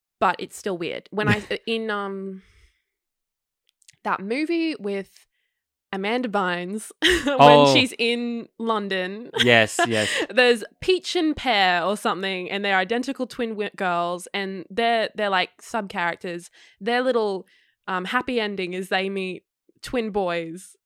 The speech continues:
Speaker 2: Yes, I
Speaker 1: who
Speaker 2: do.
Speaker 1: have an equally <laughs> silly names,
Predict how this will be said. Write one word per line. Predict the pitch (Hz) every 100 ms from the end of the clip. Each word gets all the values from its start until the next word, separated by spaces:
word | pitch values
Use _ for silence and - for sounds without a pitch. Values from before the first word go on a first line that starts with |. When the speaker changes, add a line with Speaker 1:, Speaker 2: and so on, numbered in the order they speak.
| -
Speaker 2:
Yes, | 120 110 107
I | 208
Speaker 1:
who | 110
Speaker 2:
do. | 95 -
Speaker 1:
have | - 214 190
an | 202
equally | 202 - 196 190
<laughs> | 170
silly | - 208 196
names, | 233 349 - 208 226 -